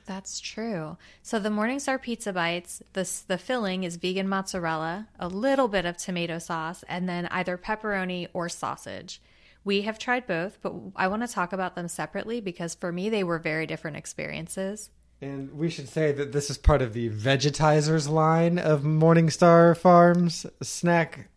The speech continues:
Speaker 2: or
Speaker 1: Say
Speaker 2: food
Speaker 1: that
Speaker 2: line.
Speaker 1: again, but in the mic the whole time. <laughs>
Speaker 2: I, I wanna say this is the Vegetizers line of Morningstar Farms food line. This is the Heat, Eat, and Snack. Uh, I guess that's the, some name that they're putting on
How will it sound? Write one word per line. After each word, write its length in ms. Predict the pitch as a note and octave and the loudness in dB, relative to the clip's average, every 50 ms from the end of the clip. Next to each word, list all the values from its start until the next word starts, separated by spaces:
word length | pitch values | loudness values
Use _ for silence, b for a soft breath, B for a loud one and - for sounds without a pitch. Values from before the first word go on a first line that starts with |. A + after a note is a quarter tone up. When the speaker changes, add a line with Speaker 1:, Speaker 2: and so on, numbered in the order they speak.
| _ _ _ _ _ - | _ _ _ _ _ -6
Speaker 2:
or 140 | C#3+ C3 A#2 | -4 -4 -4
Speaker 1:
Say 180 | - - - | -4 0 2
Speaker 2:
food 100 | F3 F3 | 4 4
Speaker 1:
that 120 | E3+ E3+ F3 | 6 6 4
Speaker 2:
line. 100 | F3+ F3+ | 4 4
Speaker 1:
again, 240 | F3+ F#3 G3+ F#3+ | 2 2 0 -4
but 100 | F#3+ F#3+ | -4 -6
in 160 | F3+ F3+ F3 E3+ | -6 -6 -6 -6
the 60 | E3+ | -6
mic 260 | E3+ E3+ E3 E3 - | -8 -8 -10 -10 -12
the 80 | - E3 | -12 -12
whole 220 | - E3 D3 D3 | -12 -12 -14 -14
time. 240 | - - - E3 F#3 - - - - - - | -16 -18 -20 -20 -20 -20 -20 -20 -20 -16 -14
<laughs> 380 | G3 - - - C#4+ D#4+ - - | -14 -12 -4 -4 -4 -4 -2 -2
Speaker 2:
I, 160 | D#3+ D#3 C3+ C#3 E3 - - - | 0 0 0 -2 -6 -12 -8 -2
I 120 | C#3+ C3 B2+ | -2 0 0
wanna 280 | B2 A#2+ C3+ C#3 C3+ | 2 2 2 2 2
say 240 | C3 - D3+ C#3+ C#3 | 2 4 4 4 4
this 220 | B2+ B2 A#2 - | 4 2 0 0
is 140 | C3 B2 A2 | -2 -2 0
the 120 | G#2+ B2 A2+ | 0 -2 -2
Vegetizers 1000 | G2+ G2+ G2+ A#2 C3 B2+ A2 C#3 C3 - C#3 D3 C#3+ D3 C#3 C3+ D3+ D3+ D3 C3 | -2 -2 0 2 2 2 2 -2 -2 2 4 4 6 6 6 4 4 4 2 2
line 400 | C#3+ D3+ D3+ D3+ D3+ D3 D3+ D#3 | 2 2 4 4 4 4 4 4
of 80 | D#3 C#3 | 2 2
Morningstar 560 | C3 C#3 C#3+ D3 D3 D3 C#3 - - D#3+ D3 C#3+ | 0 0 0 0 0 0 -2 0 2 2 2 2
Farms 540 | - - D#3 D3 D3 D3+ D3 D3+ C#3+ - | 2 0 0 0 0 0 0 -2 -4 -4
food 260 | - - D#3 D3+ D3+ C#3+ | -2 0 2 2 2 2
line. 380 | D3+ D#3 D#3 D3+ D#3 D#3+ D#3 D3+ | 2 2 2 2 2 0 0 -2
This 200 | C#3+ A#2+ - B2+ | -2 -4 -4 -4
is 180 | B2+ A#2+ A2 | -4 -6 -6
the 380 | - - A#2+ A2 G#2+ G#2+ G#2+ G#2 b b b b b | -6 -4 -4 -4 -4 -4 -6 -8 b b b b b
Heat, 380 | - - D#3+ D#3+ D#3+ E3+ E3+ - | -2 2 4 4 4 4 2 -2
Eat, 260 | - D#3 C#3+ D3 D3+ D3 | -2 0 2 2 2 0
and 220 | C3+ A#2+ A2 G#2+ | -2 -2 -2 -2
Snack. 680 | - - - - B2 A#2+ B2 B2+ C#3 C#3 - - - - _ _ _ _ _ | -4 -4 -4 -4 0 2 2 2 2 0 -4 -12 -20 -20 _ _ _ _ _
Uh, 680 | B2+ A#2+ A#2+ A#2+ A#2 A#2 A#2 A2+ A2+ A2 A2 G#2+ G#2+ A#2 A#2 - - - | -2 0 0 0 0 0 0 0 -2 -2 -2 -4 -6 -8 -12 -16 -8 -4
I 100 | - B2 | -2 2
guess 200 | G#2+ B2 B2+ - | 4 4 4 4
that's 420 | - C#3+ C3+ B2 G#2 - - - - _ | 4 4 4 4 2 -2 -8 -10 -12 _
the, 180 | - A2+ B2 | -2 -2 0
some 240 | A#2 - C3 B2 A#2+ | 0 2 0 2 2
name 240 | A#2 A#2 A#2+ A#2+ A#2 | 2 2 2 0 0
that 120 | A2+ A2 | -2 0
they're 140 | - A#2 A#2 | 0 0 0
putting 340 | A2+ - - B2+ A#2+ B2 A#2 | 2 2 2 4 4 6 6
on 440 | A2+ A2 A2 A2+ A2+ A2 A2 G#2+ | 4 4 4 2 0 -2 -4 -6